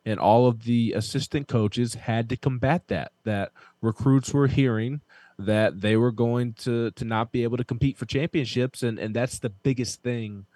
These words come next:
now moving forward is, is that Josh Heupel and, and the coaches on the recruiting trail, uh, can sell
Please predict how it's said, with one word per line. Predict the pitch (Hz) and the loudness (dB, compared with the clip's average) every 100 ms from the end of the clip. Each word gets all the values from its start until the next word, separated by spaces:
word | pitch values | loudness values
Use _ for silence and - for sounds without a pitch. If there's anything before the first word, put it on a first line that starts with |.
| _ _ - | _ _ -8
now | 107 117 117 | -2 0 0
moving | 113 110 104 92 | -2 -2 -4 -6
forward | - 131 113 107 | -2 0 0 0
is, | 104 101 95 - - | -2 -4 -6 -10 -6
is | 107 95 | -6 -4
that | 101 98 85 | -4 -4 -4
Josh | 113 110 107 | -4 -4 -2
Heupel | 113 113 107 104 98 | -4 -4 -6 -6 -8
and, | 98 92 95 | -10 -14 -12
and | - 104 | -8 -8
the | |
coaches | - 117 117 113 107 104 - _ _ _ | -4 -4 -2 -4 -6 -8 -16 _ _ _
on | 110 113 | -6 -4
the | 113 | -6
recruiting | 107 143 143 127 | -6 -4 -4 -6
trail, | - 117 107 110 - _ _ _ - | -8 -6 -6 -8 -12 _ _ _ -8
uh, | 101 98 - | -6 -4 0
can | 123 107 | -2 -2
sell | - - 135 131 120 | -10 -2 0 2 0